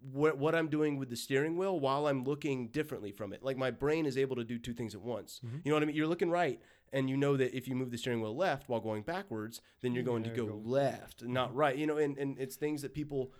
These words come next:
Speaker 1: take for granted that their brain can do, but they just never teach 'em to. And,
Speaker 2: Right.
Speaker 1: and
Speaker 2: And
Speaker 1: it has
Speaker 2: so,
Speaker 1: saved me
Speaker 2: yeah, yeah.
Speaker 1: from three different accidents while I was driving.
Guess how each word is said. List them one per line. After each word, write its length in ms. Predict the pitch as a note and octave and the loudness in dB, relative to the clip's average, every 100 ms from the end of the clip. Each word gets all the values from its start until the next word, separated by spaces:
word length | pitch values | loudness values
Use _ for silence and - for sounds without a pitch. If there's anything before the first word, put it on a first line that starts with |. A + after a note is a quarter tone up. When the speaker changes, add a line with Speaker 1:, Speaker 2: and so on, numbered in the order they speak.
| - | -6
Speaker 1:
take 160 | C3+ C3 | -4 -4
for 60 | |
granted 500 | A2+ A#2+ B2+ - - _ _ _ | -6 -2 -2 -4 -16 _ _ _
that 100 | C3 | -2
their 80 | C#3+ | -2
brain 280 | C3+ B2+ A2+ | 0 0 0
can 260 | D3+ E3 | 0 2
do, 240 | D3 B2 A#2+ | 2 0 -2
but 220 | A2 - | -4 -6
they 100 | A2+ | -6
just 240 | A2 G#2 | -4 -8
never 180 | A2 G2+ | -6 -8
teach 240 | F#2+ A2+ G2 | -8 -10 -12
'em 120 | G2 | -14
to. 320 | - F#2+ F2 | -12 -12 -10
And, 100 | G3+ | 0
Speaker 2:
Right. 240 | A3 C3 - | 0 0 -8
Speaker 1:
and 140 | D#3+ | 0
Speaker 2:
And 100 | D#3 | 4
Speaker 1:
it 120 | E3 | 6
has 200 | F3+ D3+ | 4 2
Speaker 2:
so, 100 | C#3+ | 6
Speaker 1:
saved 200 | F3 E3 | 8 8
me 60 | C#3 | 4
Speaker 2:
yeah, 240 | A#3+ C3+ A2 - D#3+ | 4 2 -4 -16 -2
yeah. 80 | |
Speaker 1:
from 260 | F3 C#3+ C3 - - | 2 2 0 -8 -8
three 260 | C#3+ E3 | 0 2
different 280 | D3 C#3 C3+ | 2 0 0
accidents 440 | B2 - A2 G2 | -2 -2 -8 -6
while 140 | A2+ G#2+ | -4 -2
I 80 | G#2 | -2
was 140 | G2 | -6
driving. 320 | G#2 F2+ F2+ | -8 -8 -10